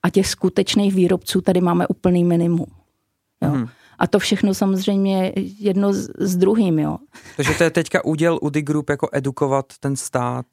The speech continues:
Speaker 2: a
Speaker 1: Co se
Speaker 2: předávat
Speaker 1: týká
Speaker 2: tu
Speaker 1: stavební-,
Speaker 2: informaci
Speaker 1: stavební,
Speaker 2: v rámci toho stavebnictví.
Speaker 1: sta-, stavební výroby samozřejmě, anebo bydlení, protože my, eh, stavíme jako za, eh, dostupné ceny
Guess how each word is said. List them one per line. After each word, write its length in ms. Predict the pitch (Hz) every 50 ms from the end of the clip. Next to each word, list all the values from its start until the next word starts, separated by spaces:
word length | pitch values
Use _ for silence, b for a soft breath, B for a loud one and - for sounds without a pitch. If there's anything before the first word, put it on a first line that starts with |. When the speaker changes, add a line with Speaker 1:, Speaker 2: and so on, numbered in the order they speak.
| - - _
Speaker 2:
a 180 | - 131 131 131
Speaker 1:
Co 300 | 131 _ _ - - 247
se 0 |
Speaker 2:
předávat 200 | - - - 147
Speaker 1:
týká 260 | - - 151 269 247 226
Speaker 2:
tu 80 | 226 170
Speaker 1:
stavební-, 300 | - 233 220 240 233 233
Speaker 2:
informaci 680 | - 139 135 - - - - - 135 127 127 127 127 -
Speaker 1:
stavební, 680 | 202 - - 226 214 220 214 214 214 214 214 214 208 202
Speaker 2:
v 20 | 147
rámci 260 | 143 135 131 - 139
toho 140 | - 135 123
stavebnictví. 440 | - - 123 120 110 110 123 123 113
Speaker 1:
sta-, 220 | 110 107 - 113
stavební 520 | 110 - - 202 190 208 196 202 202 202
výroby 400 | 196 196 190 196 208 202 202 208
samozřejmě, 720 | 202 - - 196 196 202 196 196 208 196 202 202 196 196 -
anebo 300 | 196 196 196 190 180 196
bydlení, 460 | 180 185 185 190 208 240 247 214 185
protože 420 | 170 - 180 175 - 185 185 - 185
my, 200 | 180 180 180 175 B B B B B B B -
eh, 600 | - 180 175 180 180 175 175 175 175 - - 190
stavíme 500 | - - - 196 180 190 208 233 240 214
jako 580 | 190 180 - - 196 185 175 175 170 - - - - _ -
za, 460 | - - 190 - - 175 156 156 147 - - - _ _ - - -
eh, 480 | 170 175 170 160 - 160 - 170 170 - _ _ _ _ _ _ _ - - - - - _ _ _ _ _ _ _ _ _ _ _ -
dostupné 580 | 190 175 - - - - 160 - 175 175 170 165 -
ceny 520 | - - 170 165 160 156 151 156 170